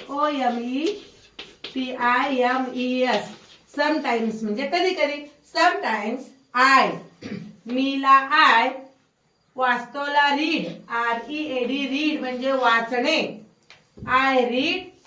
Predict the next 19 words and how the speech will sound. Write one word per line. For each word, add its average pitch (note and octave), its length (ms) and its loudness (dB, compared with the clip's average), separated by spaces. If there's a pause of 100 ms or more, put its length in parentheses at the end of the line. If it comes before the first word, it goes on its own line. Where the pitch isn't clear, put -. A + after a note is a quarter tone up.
(180)
books, - 360 -6 (600)
बी C#4+ 420 -2
डबल C4 500 0
ओ D4 220 0 (380)
के C4+ 140 2 (180)
एस, C4 160 -4
बुक्स. A3 460 -6 (1400)
पुस्तक B3+ 460 -6
के D#4+ 60 2
आहे D4 400 6
म्हणून C#4+ 240 -2
इथं D#4+ 180 -2
एस C4+ 360 2
आलेला G3+ 280 0
आहे. D#3+ 260 -8 (1040)
sometimes C4 640 4 (500)
I C4+ 420 4 (480)
read D4+ 380 -2 (400)
books. - 360 2